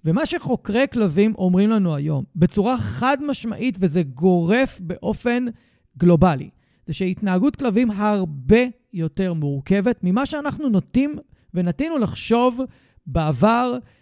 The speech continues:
ואנחנו, ככל שחוקרים יותר, מגלים שההתנהגויות של כלבים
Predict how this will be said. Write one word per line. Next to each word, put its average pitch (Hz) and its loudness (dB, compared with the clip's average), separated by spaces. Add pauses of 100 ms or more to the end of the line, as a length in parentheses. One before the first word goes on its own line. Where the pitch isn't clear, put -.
(160)
ואנחנו, 185 0 (200)
ככל 226 2
שחוקרים 233 0
יותר, 240 2
מגלים 175 -2 (240)
שההתנהגויות 160 0
של 277 -4
כלבים 196 0